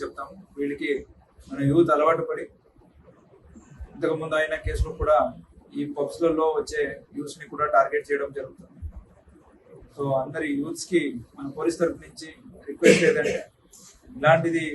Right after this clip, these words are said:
ఏది చేయకుండా ఎవరైనా అట్లా అప్రోచ్ అయితే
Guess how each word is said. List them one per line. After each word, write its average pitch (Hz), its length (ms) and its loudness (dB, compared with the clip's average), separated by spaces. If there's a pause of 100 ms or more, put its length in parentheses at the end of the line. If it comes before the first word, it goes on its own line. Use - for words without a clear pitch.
(120)
ఏది 143 160 -2 (100)
చేయకుండా 156 440 -2 (1900)
ఎవరైనా 165 300 2 (100)
అట్లా 139 240 2
అప్రోచ్ 160 340 -2
అయితే 175 180 2